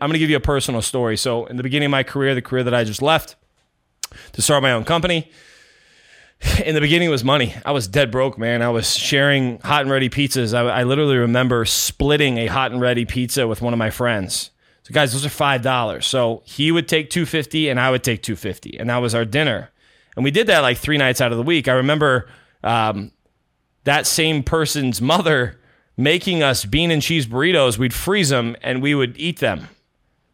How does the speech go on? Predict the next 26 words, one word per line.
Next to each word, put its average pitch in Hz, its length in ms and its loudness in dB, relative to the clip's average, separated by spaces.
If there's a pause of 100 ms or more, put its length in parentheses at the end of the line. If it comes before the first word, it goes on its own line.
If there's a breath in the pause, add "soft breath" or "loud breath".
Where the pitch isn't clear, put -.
like, 127 380 -2 (340)
for 151 220 0
a 131 60 4
month, 151 680 0 (840)
right? 156 260 2
Like, 135 400 0
I, 131 120 2
I 131 180 0
was 131 180 0 (460)
dirt 165 260 2
fucking 143 480 -2
broke 139 380 0
and 104 160 -6
poor, 165 300 -2
and 113 60 -2
I 101 60 -2
started 139 300 -2
this 135 120 -2
organization. 135 680 0
So 123 140 -2
my 127 120 2
mo-, 131 360 0
number 151 260 -2
one 131 160 0
motivator 123 480 0
was, 117 240 -2